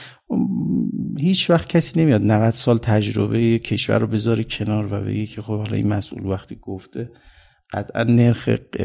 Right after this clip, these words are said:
غیر رسمی، نرخ الکیه. در واقع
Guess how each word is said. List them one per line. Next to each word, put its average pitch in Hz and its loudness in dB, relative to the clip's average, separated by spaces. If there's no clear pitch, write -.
غیر 101 2
رسمی، 110 0
نرخ 110 2
الکیه. 110 -4
در 170 2
واقع 175 2